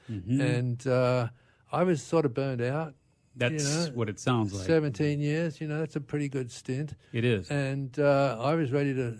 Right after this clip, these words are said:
Speaker 2: you know, just kick back and look for something else anyway.
Speaker 1: So what would you tell the, the six-figure entrepreneur or the five or six-figure entrepreneur
Speaker 2: Right.
Speaker 1: right now in terms of if they wanna get to the,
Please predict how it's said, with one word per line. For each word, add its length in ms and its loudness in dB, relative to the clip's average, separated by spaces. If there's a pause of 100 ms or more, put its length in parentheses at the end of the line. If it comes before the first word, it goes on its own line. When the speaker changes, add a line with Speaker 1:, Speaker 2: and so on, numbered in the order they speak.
(120)
Speaker 2:
you 80 -8
know, 160 -4
just 220 -10
kick 180 -10
back 180 -4
and 80 -6
look 80 -8
for 120 -10
something 340 -8
else 180 -10
anyway. 460 -10
Speaker 1:
So 160 2
what 140 8
would 80 4
you 100 4
tell 320 6
the, 300 6
the 120 -2
six-figure 680 0
entrepreneur 560 2
or 60 4
the 80 0
five 440 2
or 80 -2
six-figure 500 -2
entrepreneur 500 0
Speaker 2:
Right. 40 4
Speaker 1:
right 280 2
now 280 4
in 100 -2
terms 300 0
of 60 -2
if 100 -6
they 140 2
wanna 260 4
get 280 0
to 260 0
the, 200 2